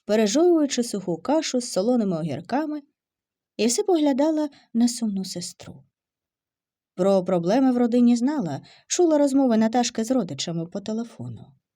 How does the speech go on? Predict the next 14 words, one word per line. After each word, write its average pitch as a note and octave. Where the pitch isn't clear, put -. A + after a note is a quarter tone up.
"Давай C4
ляльку F3+
продамо", E3+
раптом F3+
сама F3+
запропонувала E3+
Соня, G3
якось B3
по-дорослому, A#3+
діловито. A3
"Вона C4+
триста C#4
гривень B3+
коштує. C#3